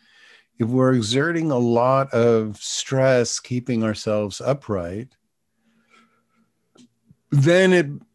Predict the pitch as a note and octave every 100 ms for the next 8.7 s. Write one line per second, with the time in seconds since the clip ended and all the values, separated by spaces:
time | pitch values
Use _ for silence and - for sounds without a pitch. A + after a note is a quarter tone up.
0 | _ D3+ D3 E3 F3+ - - E3+ D3+ C#3
1 | C3+ B2 C3+ B2 - D3+ D3 D3 C#3 C3+
2 | B2 C3 C3 A#2+ - _ _ _ - B2+
3 | B2 B2 A#2 A2+ A#2 C3 C#3 _ _ A#2+
4 | A#2 C3+ D#3+ E3 D#3+ C#3 C3+ B2 B2+ C3
5 | C3+ C#3+ B2 B2 A#2+ B2 - A2+ A2+ B2
6 | C3+ _ _ _ - C3 C#3 - D#3+ E3
7 | D3 F#2+ E2 F#2+ - _ _ _ _ _
8 | - C#3 B2 A#2 A2+ G#2 G#2